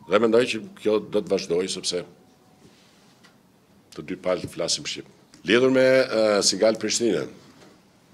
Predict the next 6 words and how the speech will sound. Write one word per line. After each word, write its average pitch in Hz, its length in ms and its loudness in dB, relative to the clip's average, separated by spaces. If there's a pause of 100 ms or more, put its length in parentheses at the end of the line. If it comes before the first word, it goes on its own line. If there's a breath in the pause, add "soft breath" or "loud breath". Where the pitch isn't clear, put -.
(960 loud breath)
Sigal 107 340 -8
Prishtinën 120 580 -6
kemi 113 380 0
rreth 101 220 -4 (260)
tetëmbëdhjetë 95 460 -4
vjet. 73 240 0